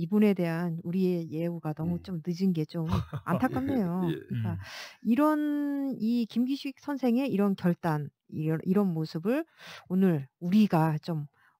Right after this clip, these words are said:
Speaker 1: 어떤 부분을 배워야 되는지 그거 좀 <laughs> 알려주십시오.
Speaker 2: 예.
Speaker 1: <laughs> 예.
Speaker 2: 사실 그 김규식 선생의 그 평양행은 대단히 어려운 결정이었습니다.
Speaker 1: 아.
Speaker 2: 사실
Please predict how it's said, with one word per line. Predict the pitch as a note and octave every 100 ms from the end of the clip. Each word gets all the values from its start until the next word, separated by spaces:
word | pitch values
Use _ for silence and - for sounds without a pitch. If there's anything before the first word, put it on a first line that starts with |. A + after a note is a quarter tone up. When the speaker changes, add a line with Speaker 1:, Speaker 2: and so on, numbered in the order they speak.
| -
Speaker 1:
어떤 | F3+ _ C#4+ B3+
부분을 | G#3+ F#3+ F3+
배워야 | E3+ F3+ F#3 G3 F#3
되는지 | E3+ F3 F3 F3+ D3+ D#3 E3 - _
그거 | - F3+
좀 | - G#3 E3+
<laughs> | - - B3 -
알려주십시오. | E3 E3+ D3+ D3 - F3 - G3
Speaker 2:
예. |
Speaker 1:
<laughs> | G3+ D3+ D3
예. | C#3+ - _ _ - -
Speaker 2:
사실 | - A#2+ B2 C3+ B2+ -
그 | C3 C3 B2+ -
김규식 | B2+ B2+ B2 B2+
선생의 | B2 A#2 A#2 A#2+ G#2+ G#2+ G2+ A2 A2 F#2+ -
그 | - - F2+ E2 - - _
평양행은 | - D3 C#3+ A#2+ G#2+ E2 A#2 F2+ - _ _ _
대단히 | - C3+ F3
어려운 | D3+ B2+ B2+
결정이었습니다. | G2+ F2 E2+ D#2+ D2 D#2+
Speaker 1:
아. | E2 D3+ - F2+ F2+ - _ _ _ _ - _ _ -
Speaker 2:
사실 | A2+ - B2 A#2+